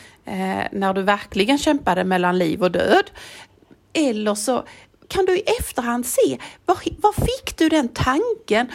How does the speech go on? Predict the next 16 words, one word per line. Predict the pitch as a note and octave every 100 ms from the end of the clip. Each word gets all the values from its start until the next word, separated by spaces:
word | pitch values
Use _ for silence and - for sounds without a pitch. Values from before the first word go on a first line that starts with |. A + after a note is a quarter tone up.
| -
Och | - - C#4+ C#4+ - _ - C4 -
var | C4+ E4 D4+
det | C#4+
för | C#4+ C#4+
att | C#4+
du | C#4+
ville | C#4 C4+ C#4
göra | B3+ C4+ D#4+ G4+ E4 G#3+
något? | G#3 C#4 G#4+ -
Eller | C#4 C4+
var | C4 C4+
det, | -
vad | E4 -
var | C#5+ - - -
det | - F#3
liksom? | - - -